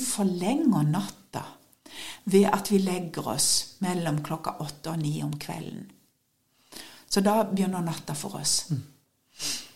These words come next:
Speaker 1: Men det betyr at vi har en lang natt som vi får lov til å være våkne på natta også. Når vi gjør dette, øh, og det er en, også en tradisjon som går tilbake til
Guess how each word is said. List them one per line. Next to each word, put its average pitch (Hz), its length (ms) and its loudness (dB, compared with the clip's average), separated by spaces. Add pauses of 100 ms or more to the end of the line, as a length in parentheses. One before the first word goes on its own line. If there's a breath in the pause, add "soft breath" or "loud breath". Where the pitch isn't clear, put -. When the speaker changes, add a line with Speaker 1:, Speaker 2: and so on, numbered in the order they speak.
(760 loud breath)
Speaker 1:
Men 214 200 6
det 294 160 2
betyr 277 600 4
at 247 180 -2
vi 214 140 4
har 247 200 -2
en 208 140 6
lang 233 340 8
natt 226 300 4
som 214 200 2 (480)
vi 226 100 2
får 226 220 -2
lov 208 160 0
til 196 120 -4
å 214 60 2
være 214 240 0
våkne 233 560 0
på 254 160 2
natta - 380 -4
også. - 240 -2 (1500 loud breath)
Når 233 200 6 (100)
vi 233 80 6 (160)
gjør 302 420 6
dette, 143 460 -2 (1080)
øh, 190 380 -2
og 196 140 -2
det 226 80 4
er 285 100 4
en, 220 260 6
også - 320 2
en 254 200 4
tradisjon 196 500 2
som 160 240 0
går 151 220 -4
tilbake 143 600 -6
til 202 640 -2